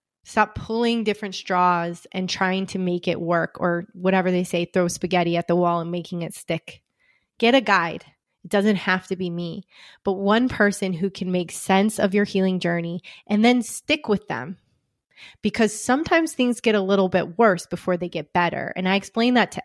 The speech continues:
each and every one of my clients. Stick with me. If things get worse, we're gonna ride it out together, because that sometimes is the face that needs to show to get to the other side. And then we keep moving in the same consistent direction and we can get there.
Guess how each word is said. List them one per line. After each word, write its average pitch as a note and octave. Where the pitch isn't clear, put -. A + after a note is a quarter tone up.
each G#3
and A#3+
every G#3+
one F#3+
of F3+
my E3+
clients. D#3
Stick -
with G3+
me. F3+
If G3+
things G#3+
get G3+
worse, G#3+
we're G#3
gonna F#3+
ride F#3
it G#3+
out G3+
together, F#3
because F3+
that F#3
sometimes F3+
is E3+
the F3+
face G#3
that F3
needs F3
to F3+
show F3
to F#3
get E3+
to -
the E3+
other D#3+
side. -
And F#3
then F3
we F3
keep F3+
moving F3
in F3
the F#3
same G3
consistent F3+
direction F3
and E3+
we F3+
can E3+
get F3
there. F3+